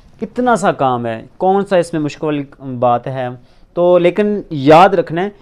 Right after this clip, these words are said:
इस चैप्टर की बेस जो ना वो यही है। मतलब अगर आपको ये आते हैं डिटर्मिनेंट लेना आ गया है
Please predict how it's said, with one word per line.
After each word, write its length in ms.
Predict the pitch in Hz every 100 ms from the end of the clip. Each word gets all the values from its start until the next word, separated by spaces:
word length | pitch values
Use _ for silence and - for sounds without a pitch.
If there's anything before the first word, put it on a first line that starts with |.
| - - - -
इस 200 | 196 -
चैप्टर 360 | 165 151 180 175
की 280 | 165 165 165 - 143 120
बेस 460 | 151 175 185 214 202
जो 100 | 190
ना 120 | 196
वो 160 | 180 190
यही 300 | 156 127 113
है। 160 | 107 101 _ - - _ _ _ - _ _ -
मतलब 180 | 160 180
अगर 180 | 190 196
आपको 260 | 180 180
ये 220 | 170 160 190
आते 220 | 175 202
हैं 100 | 208
डिटर्मिनेंट 540 | 156 147 147 170 170
लेना 320 | 151 131 135 151 - -
आ 200 | 143 160
गया 240 | 175 185 147
है 360 | 131 117 123